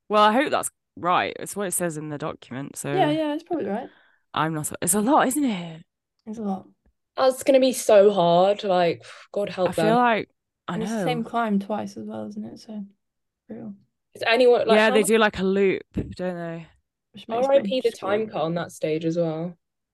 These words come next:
Speaker 1: That's so true, 'cause the Tourmalet was bad enough.
Speaker 3: Truly.
Speaker 1: Yes. Yeah, like, there's,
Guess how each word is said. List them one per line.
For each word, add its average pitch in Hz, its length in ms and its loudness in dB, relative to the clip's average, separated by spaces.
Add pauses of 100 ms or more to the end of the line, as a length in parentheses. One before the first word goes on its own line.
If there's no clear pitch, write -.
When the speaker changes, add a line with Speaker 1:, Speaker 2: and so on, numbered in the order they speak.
(120)
Speaker 1:
That's - 280 0
so 170 280 0
true, 165 320 -2
'cause 151 160 -10
the 156 80 -12
Tourmalet 170 480 -4
was 147 140 -8
bad 147 160 -8
enough. 143 380 -10 (840)
Speaker 3:
Truly. 165 520 -2 (1600)
Speaker 1:
Yes. 156 480 -10 (340)
Yeah, 190 280 4
like, 180 200 2
there's, 170 180 -2